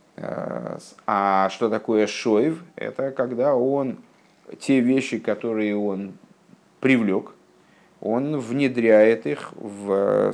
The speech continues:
по-, пос-, последовательной работе, вот не в такой взрывной работе, а последовательной деятельности, которой он занимается, э, внизу, в материальности. Так вот, так, э, а,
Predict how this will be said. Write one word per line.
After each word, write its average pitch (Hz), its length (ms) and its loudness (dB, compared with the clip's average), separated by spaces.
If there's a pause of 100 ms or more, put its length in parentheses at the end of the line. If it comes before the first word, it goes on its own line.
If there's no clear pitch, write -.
(140)
по-, 104 80 -2
пос-, 101 420 -6
последовательной 123 840 -2
работе, 110 560 0
вот 107 280 -6
не 107 120 -8
в - 40 -18
такой 139 300 -6
взрывной 107 540 -2
работе, 98 400 0
а 95 120 -2 (380)
последовательной 208 720 -2
деятельности, 143 580 -6
которой 151 300 -4
он 143 80 -4
занимается, 123 640 -6 (500)
э, 101 500 2
внизу, 107 360 -4
в 165 40 -6
материальности. 117 600 -6 (2500)
Так 131 220 4
вот, 165 460 6 (320)
так, 147 260 6
э, - 80 2 (480)
а, 117 760 10